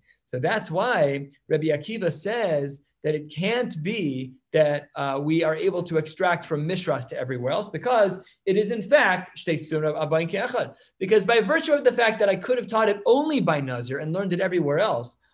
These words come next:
but then we see the same idea repeated by Chatas, Shnei Ksuvin Abayin Ke'echad. Beautiful. That's how the Gemara, that's how the Gemara explains the sheet of Rabbi Akiva.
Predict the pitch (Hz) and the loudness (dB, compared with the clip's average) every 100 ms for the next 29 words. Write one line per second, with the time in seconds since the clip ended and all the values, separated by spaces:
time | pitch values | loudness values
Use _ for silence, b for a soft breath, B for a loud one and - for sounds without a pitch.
0 | _ 156 151 135 214 254 202 196 175 - | _ 0 2 4 6 6 2 0 -4 -6
1 | 247 262 226 175 151 - 190 208 247 226 | -4 -2 0 -2 -4 -6 -6 -4 -4 -2
2 | 175 139 190 226 196 135 - 151 180 - | -2 -2 -2 2 2 2 -2 -2 -2 -4
3 | 220 262 262 160 120 - _ 156 147 139 | -2 0 2 2 0 -8 _ 0 0 -2
4 | 120 117 156 220 - b b - 160 151 | -8 -2 -2 -2 -6 b b -6 -4 -2
5 | 170 160 131 135 127 131 101 123 - _ | -2 -2 -2 -4 -6 -10 -14 -18 -20 _
6 | _ _ _ - 135 - - - B B | _ _ _ -8 -6 -8 -14 -16 B B
7 | 185 208 190 156 143 156 214 139 120 131 | -2 0 0 0 -2 -2 0 0 -4 -8
8 | 147 b b - 185 185 156 151 170 147 | -14 b b -4 -2 0 -2 -2 -2 -2
9 | - 165 165 139 170 160 139 135 127 113 | -2 -4 -4 -6 -8 -8 -6 -6 -6 -10
10 | 120 185 - 131 | -10 -8 -6 -6